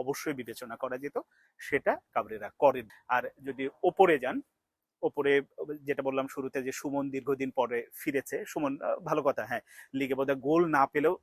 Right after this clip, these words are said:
তিনি একটা রিদমে আছে। আমি লোকাল কোচ যারা আছেন তাদের সাথে কত, যতদূর কথা বলে জেনেছি, সেটা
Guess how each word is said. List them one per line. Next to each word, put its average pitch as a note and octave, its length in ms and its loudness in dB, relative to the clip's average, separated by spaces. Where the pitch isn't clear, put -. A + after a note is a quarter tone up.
তিনি C#3 160 -4
একটা C3 180 0
রিদমে C3+ 440 0
আছে। A2+ 260 -6
আমি A#2+ 200 -8
লোকাল B2+ 360 -2
কোচ C3 280 -2
যারা A#2+ 240 -4
আছেন A#2+ 180 -6
তাদের A2+ 260 -6
সাথে B2 180 -16
কত, A#2+ 140 -6
যতদূর A2 360 -16
কথা G#2 220 -8
বলে A2+ 180 -12
জেনেছি, C3 320 -10
সেটা - 200 -8